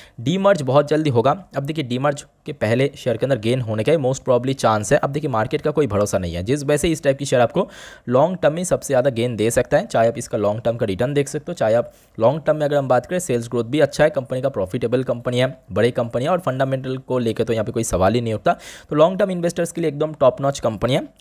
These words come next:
बाकी शॉर्ट टर्म इन्वेस्टर्स को मैं यहाँ पे अवॉइड करने का ही रिकमेंड दूंगा। नेक्स्ट शेयर दोस्तों, एक बहुत शानदार, जो कि छोटा सा आईटी सेक्टर की कंपनी, जिसका नाम है Veranium क्लाउड लिमिटेड। तो कंपनी अच्छी कंपनी है, ज़्यादा पुरानी लिस्टेड कंपनी नहीं, और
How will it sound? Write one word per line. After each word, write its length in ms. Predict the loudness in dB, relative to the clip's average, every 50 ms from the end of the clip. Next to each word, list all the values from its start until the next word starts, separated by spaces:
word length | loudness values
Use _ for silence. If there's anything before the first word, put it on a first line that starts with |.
| -4
बाकी 220 | -2 -2 -2 -2 -2
शॉर्ट 240 | -2 -2 0 0 0
टर्म 120 | 0 0
इन्वेस्टर्स 440 | 0 0 0 0 0 0 -2 -4 -4
को 160 | -8 -10 -8
मैं 140 | -8 -10 -12 -14 _ _ -6
यहाँ 100 | -2 2
पे 80 | 2
अवॉइड 300 | 2 4 2 0 -2 -4
करने 240 | -6 -6 -6 -4 -2
का 80 | 0 0
ही 60 | 0
रिकमेंड 320 | 0 0 -2 -4 -6 -6
दूंगा। 220 | -6 -6 -6 -8 -8 -10 -14 -18 -18 -20 -14 -2 2
नेक्स्ट 220 | 2 2 2 4 4
शेयर 120 | 4 4
दोस्तों, 320 | 4 2 0 2 2 2
एक 100 | 2 4 2
बहुत 280 | 2 2 2 2 2
शानदार, 400 | 2 2 2 4 4 2 2 0
जो 100 | 0 -6
कि 100 | -8 -8
छोटा 300 | -8 -6 -4 0 0 0
सा 160 | 0 0 0 0
आईटी 220 | 0 0 0 0 -4
सेक्टर 280 | -8 -6 -6 -6 -6
की 100 | -6 -6
कंपनी, 320 | -4 -4 -4 -4 -4 -4 -4
जिसका 240 | -6 -4 -4 0 0
नाम 160 | 2 2 2
है 140 | 2 0 -2 -8 -20 -20 -20 _ -2
Veranium 500 | 0 2 4 4 4 4 2 2 0 0 -2 -8 -16 _ _ _ _
क्लाउड 440 | 2 4 4 6 4 4 2 0 -2
लिमिटेड। 460 | -2 0 0 0 2 2 2 2 0 -4 -18 _ _
तो 60 | -4
कंपनी 360 | 0 0 0 0 0 -2 0 0
अच्छी 280 | -2 -2 -2 -6 -2
कंपनी 360 | 0 -2 0 0 0 -2 0
है, 100 | -2 -2 -4 -8 _ _ _ -2
ज़्यादा 240 | 2 2 4 4 2
पुरानी 260 | 2 2 0 0 0
लिस्टेड 280 | 0 -2 -4 -6 -6 -4
कंपनी 340 | -4 -2 -2 -2 -2 0
नहीं, 200 | 0 0 -2 -2 -4 -6 -2
और 260 | 2 4 4 2 2